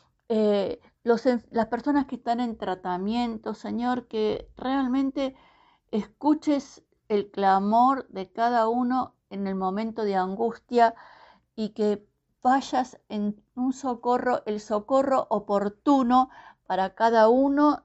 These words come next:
y para cada una. Y te damos gracias en el nombre de Jesús.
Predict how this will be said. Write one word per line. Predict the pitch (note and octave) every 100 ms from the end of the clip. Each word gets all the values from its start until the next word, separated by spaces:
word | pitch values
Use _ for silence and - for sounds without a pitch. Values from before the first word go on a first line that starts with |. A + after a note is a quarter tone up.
| _
y | G3+
para | - F#3 F3+ F3
cada | A3 A3+ G#3+
una. | F3 E3+ E3+ E3 -
Y | G#3
te | - F#3+
damos | A3 A#3 A3+
gracias | A3 G#3+ F#3+ - D3 - _
en | G3+ F#3+
el | F#3+ G#3
nombre | B3+ C4 C#4
de | A3+ F#3+
Jesús. | - F#3+ - G3 F#3+ -